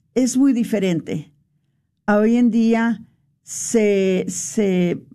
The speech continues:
mueven juntos, viven juntos, y eso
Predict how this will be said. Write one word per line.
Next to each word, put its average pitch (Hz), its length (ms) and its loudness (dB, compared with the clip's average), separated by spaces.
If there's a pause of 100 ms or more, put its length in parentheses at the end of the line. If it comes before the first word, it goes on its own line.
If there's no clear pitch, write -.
(180)
mueven 214 760 2
juntos, 233 680 0 (600)
viven 226 520 2
juntos, 220 600 0 (460)
y 247 220 2
eso 277 560 0